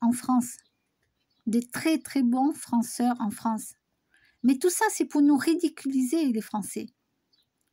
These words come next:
Comme ça, dans les autres pays, on va bien se foutre de nous. Eh ouais. Tout est fait exprès.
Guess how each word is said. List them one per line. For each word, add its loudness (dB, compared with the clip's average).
Comme 2
ça, 2
dans 6
les 6
autres -2
pays, 4
on 4
va 2
bien 2
se -6
foutre -4
de 0
nous. 4
Eh 0
ouais. -8
Tout 2
est 4
fait 0
exprès. -2